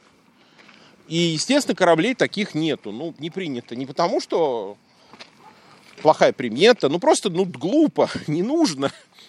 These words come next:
э, алые паруса присобачивать на корабль. Но она просто настолько много про это говорила, что в конце концов, кому надо, ее услышали,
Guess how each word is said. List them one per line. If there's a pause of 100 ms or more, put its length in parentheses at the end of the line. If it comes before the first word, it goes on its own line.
(120)
э,
алые
паруса
присобачивать
на
корабль. (560)
Но
она
просто
настолько
много
про
это
говорила, (480)
что
в
конце
концов, (880)
кому
надо, (1040)
ее
услышали,